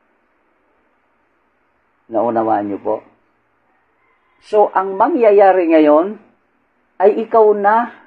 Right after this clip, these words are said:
ang gagawa ng ginagawa nung high priest nung unang panahon. Kaya ang sabi niya,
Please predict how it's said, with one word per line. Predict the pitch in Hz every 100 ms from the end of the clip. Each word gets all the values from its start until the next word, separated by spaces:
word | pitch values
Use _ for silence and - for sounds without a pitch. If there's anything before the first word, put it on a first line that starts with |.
| _ _ _ _ _ _ _ _ -
ang | 170 170 151
gagawa | 247 220 180 110 110 131 - _ _ _ _ _ _ _
ng | 180 226 180
ginagawa | 214 254 311 175 139 120 120 - _ _ _
nung | 175 233 233 208
high | 285 320 -
priest | - 170 - -
nung | 196 202 233
unang | 262 175 147 160 175 - _ _ _ _ _ _
panahon. | 160 165 160 175 175 143 - _ _ _ _ _ _ _ _ _ _ _ _ _ _ _ _ _ _ _ _ _ _ _ _ _ _ _ _ _ _ _ -
Kaya | 160 196
ang | 190
sabi | - 196 170 180
niya, | 190 190